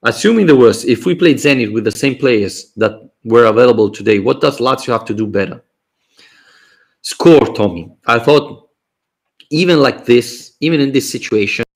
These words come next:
Lazio had plenty of chances in the first half and in the second half. Chances that a good team have to score. Maybe not all of them, but a couple. And again,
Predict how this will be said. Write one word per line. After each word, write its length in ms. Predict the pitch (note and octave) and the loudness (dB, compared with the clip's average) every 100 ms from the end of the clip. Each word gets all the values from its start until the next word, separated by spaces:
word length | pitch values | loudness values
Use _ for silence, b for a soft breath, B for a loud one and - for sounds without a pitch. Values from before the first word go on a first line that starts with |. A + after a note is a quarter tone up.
| A2 - b b b - | -16 -18 b b b -8
Lazio 420 | G#2+ A2+ - C#3 | -2 0 0 -2
had 180 | B2+ B2+ | 0 -4
plenty 360 | - C#3 C#3 C3+ | -2 -2 0 0
of 120 | - | 0
chances 760 | - C#3 D3 - E2+ - - _ _ _ _ _ _ _ _ _ | -4 -4 -4 -6 -8 -12 -18 _ _ _ _ _ _ _ _ _
in 140 | - G2+ | -10 -4
the 100 | F#2+ | -2
first 300 | - C#3+ - | 0 0 2
half 320 | C#3+ C#3 - _ _ | 0 0 -8 _ _
and 140 | A2+ | -6
in 100 | A2 | -6
the 80 | G#2 | -6
second 340 | G2 A#2 - E2 | -4 -4 -4 -8
half. 440 | D#2+ - - _ _ _ _ _ _ _ _ _ | -12 -14 -20 _ _ _ _ _ _ _ _ _
Chances 500 | - B2+ C#3+ D3+ C#3 | -4 -2 0 2 0
that 500 | A2 A2+ A2+ - - - | 0 0 -2 -4 -16 -4
a 80 | A2+ | -4
good 280 | A#2 A#2+ A#2+ | 0 -2 -2
team 540 | - A#2 A2+ A2+ - _ _ _ | -4 -2 0 -4 -10 _ _ _
have 260 | - A2 A2+ | -4 -2 -2
to 100 | - | -8
score. 580 | - - A2 F#2+ - - _ _ _ - | -8 0 2 2 -2 -20 _ _ _ -18
Maybe 360 | - D3+ F3+ | -2 2 4
not 140 | D#3 C#3+ | 4 6
all 120 | B2+ | 4
of 100 | A#2+ | 4
them, 300 | C3+ C3 - _ _ - | 0 -2 -8 _ _ -2
but 120 | G#2+ | -2
a 60 | G2+ | 0
couple. 320 | G#2+ G2 - _ - - _ - b b b b b | -2 -4 -6 _ -16 -16 _ -20 b b b b b
And 440 | A#2 B2 B2 B2 - | -2 0 0 -4 -2
again, 520 | A#2 B2+ B2+ F#2+ - | 2 2 0 -2 -12